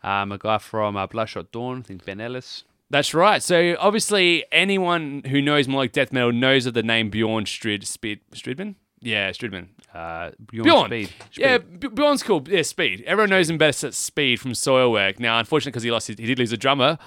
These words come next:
Speaker 2: but he got to appear on a very cool track from, uh, Legion. And more importantly, Ben Ellis, who was from Bloodshot Dawn in Britain, has now joined Scar Symmetry,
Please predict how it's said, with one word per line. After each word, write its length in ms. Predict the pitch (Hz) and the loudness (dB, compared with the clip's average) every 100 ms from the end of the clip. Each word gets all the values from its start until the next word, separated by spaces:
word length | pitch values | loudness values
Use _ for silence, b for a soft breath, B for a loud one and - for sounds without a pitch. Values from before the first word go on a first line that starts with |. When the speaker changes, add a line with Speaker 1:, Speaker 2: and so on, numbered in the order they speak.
| B | B
Speaker 2:
but 160 | - 254 | -2 -2
he 80 | 247 | 2
got 160 | 233 220 | 0 0
to 160 | 196 | -2
appear 340 | 165 - 175 160 | -2 -2 -2 0
on 100 | 139 | 0
a 60 | |
very 260 | 123 - 349 | 0 -2 -4
cool 220 | - 135 | -4 -4
track 260 | - 156 - | -2 -4 -4
from, 160 | 156 | -8
uh, 280 | 101 113 104 | -4 -4 -2
Legion. 420 | 101 107 95 120 - B B B - | -2 -4 -6 -10 -12 B B B -2
And 400 | 196 202 151 151 | 2 2 2 -2
more 220 | 147 180 160 | -2 -2 -2
importantly, 400 | 143 202 185 127 | -2 -4 -2 -4
Ben 260 | - 202 | -2 -2
Ellis, 480 | 117 143 185 110 - | -2 -2 -2 -2 -2
who 160 | 143 123 | -2 2
was 360 | 135 165 147 | 4 4 2
from 260 | - 139 113 | -4 -4 -2
Bloodshot 480 | 139 165 180 127 110 | -2 -2 -2 -4 -4
Dawn 280 | 151 175 | -2 -2
in 360 | 156 135 120 113 | -2 -2 -4 -4
Britain, 400 | 101 180 170 123 - | -4 -4 -4 -8 -8
has 140 | 113 | -6
now 180 | 127 131 | 0 0
joined 220 | 123 113 | 0 -4
Scar 240 | - 151 170 | -2 -2 -2
Symmetry, 440 | - 123 127 139 | -4 -4 -2 -2